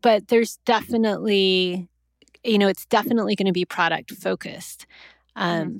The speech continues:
Speaker 1: but I think the relationship is really important and what makes it really work.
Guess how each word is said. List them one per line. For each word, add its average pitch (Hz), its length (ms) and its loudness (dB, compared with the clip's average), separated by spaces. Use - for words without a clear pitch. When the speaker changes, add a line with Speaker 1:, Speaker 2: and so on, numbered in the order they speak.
Speaker 1:
but 226 100 4
I 208 80 4
think 247 200 -2
the 226 80 2
relationship 185 680 -2
is 190 160 -10
really 175 240 -6
important 165 520 -8
and 175 200 -6
what 160 180 -2
makes 170 280 -10
it - 20 -12
really 175 260 -12
work. - 460 -16